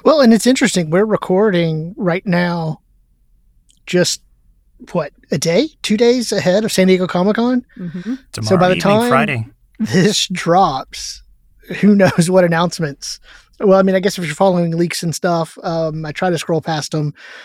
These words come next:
Speaker 1: but yeah, who knows what,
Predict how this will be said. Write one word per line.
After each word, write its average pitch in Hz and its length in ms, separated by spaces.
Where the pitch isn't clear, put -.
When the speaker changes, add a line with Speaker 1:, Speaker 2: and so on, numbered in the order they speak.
Speaker 1:
but 151 320
yeah, 208 320
who 175 160
knows 196 360
what, 160 160